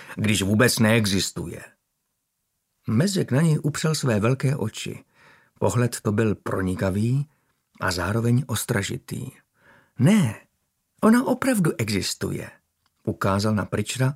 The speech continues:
kostnatým prstem. "Dojde k mírné změně v taktice." Pritchard se zamračil. "Hodláte odletět osobně?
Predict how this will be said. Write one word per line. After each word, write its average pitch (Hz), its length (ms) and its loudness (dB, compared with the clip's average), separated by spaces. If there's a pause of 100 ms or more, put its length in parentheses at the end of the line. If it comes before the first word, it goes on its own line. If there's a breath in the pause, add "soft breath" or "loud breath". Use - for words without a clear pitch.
kostnatým 117 680 0
prstem. - 680 -6 (1200 loud breath)
"Dojde 226 540 6
k 233 120 -2
mírné 196 640 6
změně 180 460 6
v - 140 -2
taktice." 113 800 -2 (920)
Pritchard 95 420 -2
se 120 180 -2
zamračil. - 720 -4 (560)
"Hodláte 110 840 4
odletět 98 680 0
osobně? 98 840 0